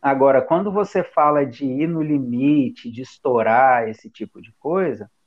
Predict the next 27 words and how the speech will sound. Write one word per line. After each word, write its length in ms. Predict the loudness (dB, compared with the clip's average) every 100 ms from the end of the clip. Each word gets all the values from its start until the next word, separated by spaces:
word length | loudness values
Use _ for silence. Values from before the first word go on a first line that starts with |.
| _ _
pessoas 460 | -12 -6 -2 -2 -2
que 100 | -8
treinam 420 | -4 -4 -4 -8
três 400 | -4 0 0 -2
vezes 400 | -2 -2 -2 -8
por 260 | _ -16 -14
dia 640 | -16 -10 -4 -2 -2 -6
e 80 | -10 -8
tal, 440 | -2 0 0 -4 _ _ _ _ _ _ _ _ _ -6
a 140 | -2
gente 260 | -2 -4 -6
tem 140 | -4
que 80 | 0
levar 300 | 0 0 -4
em 60 |
consideração, 720 | -4 -6 -4 -4 -2 -4 -6 -6
mais 200 | -6 -6
uma 220 | -6 -6
vez, 300 | -4 -4 -4
a 40 |
individualidade 840 | -8 -8 -8 -2 0 0 -2 -2 -2
biológica. 800 | -4 -2 0 4 4 2 -2 -10 _ _ _ _ _ _
Porque 180 | -6 -2 0
um 100 | 0
atleta 580 | 0 0 2 2 0
de 140 | -8 -8
fisiculturismo, 1300 | -6 -8 -8 -12 -12 -10 -6 0 2 0 -6 -12